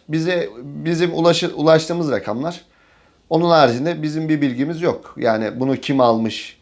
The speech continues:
işte gerçekten satılmış mı, satılmamış mı? Arkadaşlar bu, bu veriyi paylaşıyorlar. Bizler de sizlerle paylaşmış oluyoruz. Cumartesi günleri biliyorsunuz arkadaşlar, sizden gelenler bölümü yapıyorum. Sizden gelen mesajları.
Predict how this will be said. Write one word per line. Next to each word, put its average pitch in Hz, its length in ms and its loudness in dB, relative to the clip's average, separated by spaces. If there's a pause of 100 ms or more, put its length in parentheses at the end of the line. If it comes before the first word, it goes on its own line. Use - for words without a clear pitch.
(880)
işte - 200 -2
gerçekten 135 560 4
satılmış 127 540 -8
mı, 107 80 -14
satılmamış 101 640 -12
mı? - 100 -12
Arkadaşlar 110 500 -4
bu, 247 280 -6
bu 180 200 0
veriyi 165 300 4
paylaşıyorlar. 160 720 4 (480)
Bizler 110 360 -2
de 156 100 0
sizlerle 135 520 0
paylaşmış 135 500 2
oluyoruz. 131 460 -4 (520)
Cumartesi 165 480 2
günleri 160 360 0
biliyorsunuz 131 440 0
arkadaşlar, 110 400 -2
sizden 139 420 -2
gelenler 131 420 4
bölümü 123 440 0
yapıyorum. 110 420 -2
Sizden 120 320 -2
gelen 120 220 2
mesajları. 117 600 -2